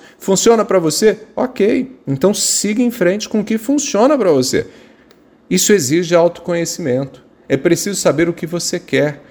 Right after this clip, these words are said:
pra avaliar se suas ações estão te aproximando desse objetivo ou só te deixando ocupado, ocupada. Tem gente que olha pro lado e fala,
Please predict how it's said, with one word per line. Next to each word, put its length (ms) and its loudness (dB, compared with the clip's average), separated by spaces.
pra 140 6
avaliar 580 4
se 120 -8
suas 320 -2
ações 480 -4
estão 320 -4
te 200 0
aproximando 880 0
desse 280 0
objetivo 680 0
ou 100 2
só 380 4
te 140 -10
deixando 420 0
ocupado, 640 -2
ocupada. 680 0
Tem 160 4
gente 320 0
que 160 -2
olha 420 6
pro 200 -4
lado 260 2
e 20 -2
fala, 260 0